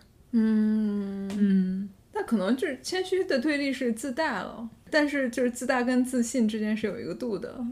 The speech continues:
Speaker 1: 分水岭在哪儿？是不是就在于你，你的自信跟你真正的实力是不是匹配？
Speaker 2: 我觉得应该是吧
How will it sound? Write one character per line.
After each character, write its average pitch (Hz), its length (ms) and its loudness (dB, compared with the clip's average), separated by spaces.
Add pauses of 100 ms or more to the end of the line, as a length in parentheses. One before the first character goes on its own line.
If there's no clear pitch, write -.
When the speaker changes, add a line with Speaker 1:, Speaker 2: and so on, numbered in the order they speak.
(200)
Speaker 1:
分 302 180 2
水 262 140 6
岭 240 180 2
在 190 160 -2
哪 190 80 -6
儿？ - 100 -8
是 247 140 -4
不 220 80 2
是 208 60 2
就 214 80 2
在 196 240 2
于 190 60 0
你， 185 260 -2
你 185 180 -2
的 175 180 4
自 240 220 0
信 233 180 4
跟 214 160 4
你 175 80 0 (160)
真 226 160 4
正 226 120 6
的 196 80 0
实 - 160 -4
力 185 160 0
是 190 100 -6
不 185 80 -4
是 175 340 -4
匹 - 140 -12
配？ - 180 -10 (1160)
Speaker 2:
我 208 100 2
觉 196 140 -2
得 202 100 2
应 254 140 -4
该 285 280 -4 (120)
是 - 340 -4
吧 208 400 -4